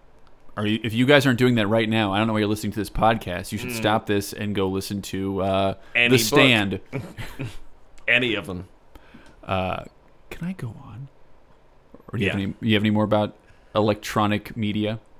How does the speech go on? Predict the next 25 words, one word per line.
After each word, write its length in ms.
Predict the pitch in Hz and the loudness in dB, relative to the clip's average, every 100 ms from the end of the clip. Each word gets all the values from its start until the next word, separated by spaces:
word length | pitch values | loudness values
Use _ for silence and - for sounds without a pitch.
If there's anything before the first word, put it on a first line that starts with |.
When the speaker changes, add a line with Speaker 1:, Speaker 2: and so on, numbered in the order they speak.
| - - | -10 0
Speaker 2:
No, 220 | 156 113 | 2 4
I 140 | 147 185 | 8 8
mean, 180 | 196 151 | 8 6
I 160 | 156 | 6
was 280 | 165 156 - | 6 4 0
wondering 460 | 135 123 110 104 98 | 0 0 2 -2 -2
if 100 | 90 | 0
there's 220 | 107 92 | -2 0
a 40 | 92 | -6
market 360 | 92 90 92 | -6 -8 -10
for 80 | 90 | -10
somebody 400 | - 101 92 90 | -6 -6 -6 -10
reading 360 | 90 92 85 90 | -8 -10 -10 -10
Doctor 380 | 87 87 - | -10 -10 -12
Seuss 520 | 82 - 101 95 90 98 | -8 -6 -4 -6 -6 -6
as 160 | 87 | -6
an 100 | 92 | -8
audiobook, 600 | 90 92 98 90 92 95 - | -8 -8 -8 -8 -8 -10 -6
but 120 | 117 | 0
Speaker 1:
Oh, 40 | |
Speaker 2:
we 60 | 160 | 2
Speaker 1:
I'm 60 | |
Speaker 2:
can 60 | 180 | 2
Speaker 1:
sure. 240 | - 131 339 | 0 0 0
Speaker 2:
continue, 420 | 302 85 82 | -2 -4 -10